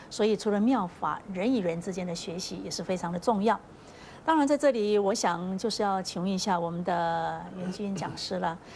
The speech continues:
咱底下咧讲讲吼，天生，天生我材必有用了哈。哎，因为咱每一个人生来嗜好不同，兴趣不同，家己会晓的代志嘛拢不同款哦。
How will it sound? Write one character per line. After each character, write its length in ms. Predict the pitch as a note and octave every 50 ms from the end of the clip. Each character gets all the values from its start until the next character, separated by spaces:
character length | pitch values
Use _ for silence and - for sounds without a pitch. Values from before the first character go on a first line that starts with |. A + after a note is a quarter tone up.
| - - - -
咱 140 | A3+ A3 A3+
底 80 | G#3+
下 80 | F3 F3
咧 100 | G3+ G3+
讲 200 | F#3+ G#3 G3 F3+
讲 180 | G3 F#3 F#3
吼， 240 | G3 G3+ E3 D#3+ F3 F3+
天 220 | - - G#3+ G#3
生， 320 | G3+ - G#3 G3+ G3+ G#3 -
天 240 | - - - G#3 G#3+
生 160 | G#3+ G#3 G3+
我 140 | F#3+ F3 D#3+
材 220 | - - F3+ F3+
必 160 | E3+ - G3+
有 100 | F3+ D3 C#3 E3
用 180 | F#3+ G3+ F#3+ E3 D#3+
了 80 | D#3
哈。 220 | D3+ D#3 D#3+ D3+ - - - - - - -
哎， 240 | - F3+ D#3+ D#3+ D#3+ E3+
因 140 | F#3+ F#3+
为 140 | F#3+ F3+ F3
咱 120 | F3 G3+ G#3+ A3+ A#3+ -
每 120 | C4+ B3+
一 40 | C4
个 60 | A3+
人 160 | F#3 E3+ F#3+
生 220 | G#3 - - B3 B3
来 340 | A3+ F#3+ F3+ F3+ F3+ F#3 G#3 - - -
嗜 220 | - - - C4+ B3
好 140 | B3 A3+
不 80 | G#3 A#3
同， 440 | - F#3 F#3+ E3 E3 F3 F3+ F#3+ G#3 -
兴 200 | - - - A3+
趣 100 | G3 -
不 100 | G3 G#3
同， 380 | G3 - F#3 E3+ F3 F3 F#3+ A3 - - - - - -
家 80 | - G#3+
己 100 | F#3 G#3+
会 140 | - F#3 G3
晓 160 | - A#3 G3+
的 60 | F#3+
代 180 | - G3+ F3+ F3+
志 320 | - - F#3 F3+ F3 F3+ - -
嘛 140 | - F#3 F3
拢 100 | F3+ G#3
不 80 | G3 G3
同 220 | - F3+ D#3+ F3
款 260 | - - A#3+ G#3 F#3+ F3+
哦。 100 | F3 F3